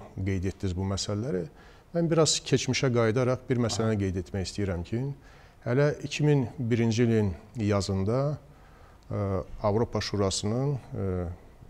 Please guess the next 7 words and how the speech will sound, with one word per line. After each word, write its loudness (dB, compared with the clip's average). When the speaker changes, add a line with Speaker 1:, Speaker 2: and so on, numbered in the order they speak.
Speaker 1:
Miqrasiya, 0
Qaçqınlar 0
və 2
Demoqrafiya 0
üzrə -2
Komitəsinin -2
Bakıda 0